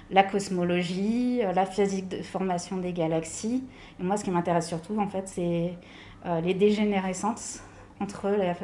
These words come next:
la cosmologie et la formation des galaxies, parce que les deux sont interconnectés. Donc, en fait, elles vont... Euh...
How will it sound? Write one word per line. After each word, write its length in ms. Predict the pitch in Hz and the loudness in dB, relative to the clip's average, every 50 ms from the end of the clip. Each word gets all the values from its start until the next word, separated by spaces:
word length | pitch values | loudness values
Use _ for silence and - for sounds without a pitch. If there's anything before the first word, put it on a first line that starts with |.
| - 180 | -4 -4
la 120 | 180 175 | -2 -4
cosmologie 640 | 180 - 202 190 - 196 196 190 190 190 185 190 214 | -2 -2 -4 -4 -2 -2 -2 0 0 0 0 0 2
et 20 | |
la 120 | 208 190 170 | 2 2 0
formation 460 | - 190 185 185 180 175 175 - 196 | 0 -4 -2 -2 -2 -4 -4 -6 -6
des 160 | 185 180 185 | -4 -4 -4
galaxies, 460 | 180 180 175 180 180 175 - - 202 | -2 -2 -2 0 -2 -4 -6 -10 -10
parce 180 | 196 - 180 - | -10 -10 -12 -12
que 80 | - 175 | -10 -8
les 140 | 170 - | -6 -4
deux 320 | 170 170 208 214 226 220 - - - - - - - - - | -2 4 4 4 4 4 0 -8 -16 -20 -20 -20 -20 -20 -16
sont 220 | - - - 196 190 | -12 -6 -2 -2 -2
interconnectés. 840 | 180 180 202 196 196 - 202 202 190 185 185 - 208 196 190 - - - - - - - - - - - - - - - - - - | 0 0 -2 -2 0 -2 -2 0 0 -2 -2 -2 -2 -2 -2 -4 -12 -18 -20 -20 -20 -20 -20 -20 -20 -20 -20 -18 -18 -20 -20 -10 -4
Donc, 260 | 185 180 180 180 175 | -4 -2 -2 -2 -2
en 120 | 190 180 175 | -2 -4 0
fait, 260 | - 220 220 220 214 | 0 0 2 2 2
elles 100 | 165 165 | 2 0
vont... 340 | 170 175 170 175 180 175 165 | 0 0 0 0 2 2 2
Euh... 200 | 156 156 156 | 4 4 2